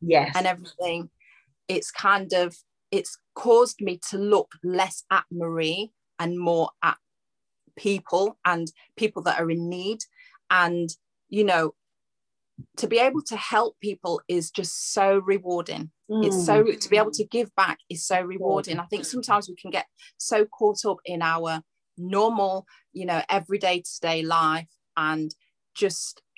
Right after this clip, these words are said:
Speaker 2: kind of bypass those people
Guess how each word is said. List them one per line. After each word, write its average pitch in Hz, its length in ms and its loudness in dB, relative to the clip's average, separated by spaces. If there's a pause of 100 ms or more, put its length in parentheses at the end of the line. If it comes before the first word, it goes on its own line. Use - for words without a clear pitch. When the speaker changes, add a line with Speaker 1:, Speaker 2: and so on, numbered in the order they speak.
(140)
Speaker 2:
kind 208 320 2
of 180 160 -2 (400)
bypass 180 880 0 (280)
those 170 360 -4
people 160 480 -4